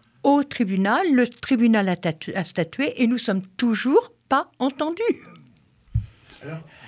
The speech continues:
Speaker 2: ce qui est, euh, peut-être rageant de, pour vous, c'est justement, euh, euh,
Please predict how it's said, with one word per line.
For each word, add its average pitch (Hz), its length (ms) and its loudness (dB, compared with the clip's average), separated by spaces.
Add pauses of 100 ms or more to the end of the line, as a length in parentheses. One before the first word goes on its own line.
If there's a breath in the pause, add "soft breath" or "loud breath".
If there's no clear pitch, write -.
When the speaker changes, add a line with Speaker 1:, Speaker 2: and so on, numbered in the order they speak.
(440 loud breath)
Speaker 2:
ce 143 100 -20
qui 170 120 2
est, 147 160 2
euh, 143 600 0
peut-être 156 480 0
rageant 170 420 2
de, 143 400 2 (360 loud breath)
pour 160 120 2
vous, 196 320 2
c'est 139 400 2 (260 loud breath)
justement, 170 640 0
euh, 123 40 -2 (340 loud breath)
euh, 123 420 -2